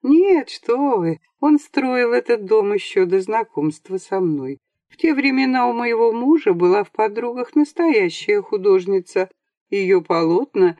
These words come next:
до сих пор выставляют в картинных галереях.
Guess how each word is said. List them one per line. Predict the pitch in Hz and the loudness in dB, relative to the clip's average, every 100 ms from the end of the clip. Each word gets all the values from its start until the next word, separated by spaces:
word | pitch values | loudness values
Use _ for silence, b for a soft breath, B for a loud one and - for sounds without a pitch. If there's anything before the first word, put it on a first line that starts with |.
| - | -8
до | 202 | -8
сих | 277 320 - | -2 -2 -2
пор | - 170 | -2 0
выставляют | 190 214 - 269 247 180 185 180 | 0 -2 -4 -2 0 2 2 -2
в | - | -8
картинных | - - - 175 165 175 175 | -8 -8 -4 0 2 0 0
галереях. | 196 196 175 147 147 147 | 0 2 2 2 0 -2